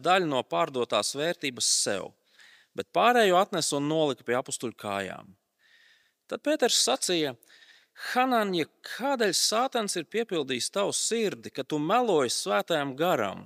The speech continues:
un piesavinājies daļu no zemes gabala vērtības?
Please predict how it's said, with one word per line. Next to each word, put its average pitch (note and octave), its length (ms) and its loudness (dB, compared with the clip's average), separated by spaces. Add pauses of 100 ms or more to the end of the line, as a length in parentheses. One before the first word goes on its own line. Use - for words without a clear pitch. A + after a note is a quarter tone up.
un A2+ 140 -12
piesavinājies F3 880 0
daļu A3+ 260 4
no D#3+ 180 0
zemes E3 380 -4
gabala E3+ 380 0
vērtības? - 800 -6